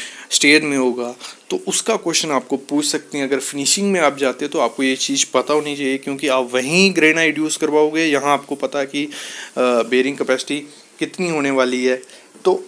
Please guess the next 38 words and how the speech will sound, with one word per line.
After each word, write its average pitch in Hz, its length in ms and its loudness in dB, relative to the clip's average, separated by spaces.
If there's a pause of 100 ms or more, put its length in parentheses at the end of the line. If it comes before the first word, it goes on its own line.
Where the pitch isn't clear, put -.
(100)
वही, 170 720 0
क्योंकि 165 340 2
अगर 156 200 4
वहाँ 139 380 0
ज़्यादा 127 280 2
लोड 135 240 4
आया 123 120 4
तो 135 120 -2
वो 139 120 2
grenade 131 440 2
टूट 123 180 -2
सकता 127 320 0
है 135 120 4
या 139 100 2
जो 139 180 2
भी 151 100 0
material 139 420 2
use 127 200 2
कर 127 140 0
रहे 123 120 -4
हो, - 100 -12 (440)
तो 190 160 -2
इसलिए 196 380 0
bearing 151 340 2
capacity 165 300 0
कितनी 170 220 -6
है 170 60 -6
grenade 160 400 0
की, 196 120 -4
thirty 143 520 -6
to 165 260 -4
थर्टी 143 160 -4
फ़ाइव 143 300 0
केजी 127 240 -2
per 143 240 0
centimeter 131 600 -6
square, 120 360 -4
तो 143 260 -6